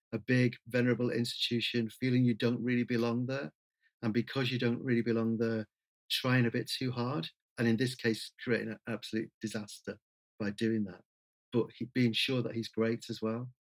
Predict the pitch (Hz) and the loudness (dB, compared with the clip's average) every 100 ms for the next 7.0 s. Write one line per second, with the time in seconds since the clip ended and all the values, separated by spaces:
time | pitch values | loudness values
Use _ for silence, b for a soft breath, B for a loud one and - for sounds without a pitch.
0 | _ _ - 113 110 107 _ _ - - | _ _ 0 2 2 0 _ _ -16 -4
1 | 135 - - 156 147 139 131 127 143 - | -2 -2 2 4 4 0 0 0 -2 -6
2 | 160 156 160 160 175 - _ _ _ _ | -8 -6 -6 -6 -6 -8 _ _ _ _
3 | _ 131 147 160 160 151 139 131 127 _ | _ 0 4 4 4 2 2 0 -4 _
4 | _ _ _ _ _ 127 127 - - - | _ _ _ _ _ -6 -4 -4 -4 0
5 | 147 139 127 120 117 120 131 107 - - | 0 0 0 0 0 2 0 -2 -4 -6
6 | - _ _ _ _ _ - 117 110 127 | -8 _ _ _ _ _ -4 -2 -2 -8